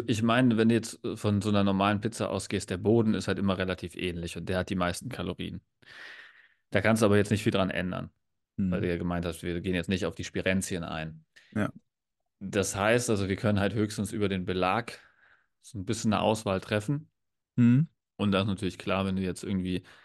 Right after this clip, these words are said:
Speaker 1: ähm, viel fettigen Käse drauf hast, hast du halt deutlich mehr Kalorien, als wenn du da jetzt zum Beispiel eine Speziale hast, ähm,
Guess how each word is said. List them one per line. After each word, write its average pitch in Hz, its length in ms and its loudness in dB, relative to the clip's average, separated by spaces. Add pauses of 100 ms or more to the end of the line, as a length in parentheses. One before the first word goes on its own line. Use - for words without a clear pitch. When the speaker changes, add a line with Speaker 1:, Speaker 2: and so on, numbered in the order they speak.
(540)
Speaker 1:
ähm, 87 500 -6 (140)
viel 104 280 2
fettigen 92 380 0
Käse 104 340 0
drauf 95 300 -2
hast, 95 300 -6 (520)
hast - 280 -10
du 104 60 -4
halt 87 180 -4
deutlich 90 260 0
mehr 92 180 2
Kalorien, 98 520 0
als 87 200 -6
wenn 92 120 -4
du 92 100 0
da 90 140 0
jetzt 90 220 -4
zum 85 120 -10
Beispiel 90 280 -8
eine 90 80 -6
Speziale 90 600 -2
hast, - 380 -8
ähm, 87 360 -6